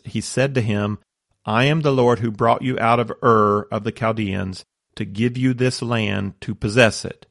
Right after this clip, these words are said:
So the first half of the dialogue was about the descendants. Now we're talking about the land.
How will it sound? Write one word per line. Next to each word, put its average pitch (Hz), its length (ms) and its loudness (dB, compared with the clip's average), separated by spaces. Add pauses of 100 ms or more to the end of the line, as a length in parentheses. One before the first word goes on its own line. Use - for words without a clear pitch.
(640)
So - 160 -8
the 104 100 0
first 143 320 0
half 143 160 2
of 120 60 -12
the 110 80 -2
dialogue 107 400 0
was 98 140 -8
about 104 300 -4
the 110 60 -14
descendants. 101 840 -2
Now 120 180 -2
we're 123 120 -2
talking 107 340 -2
about 101 300 -4
the 98 60 -4
land. 98 540 -2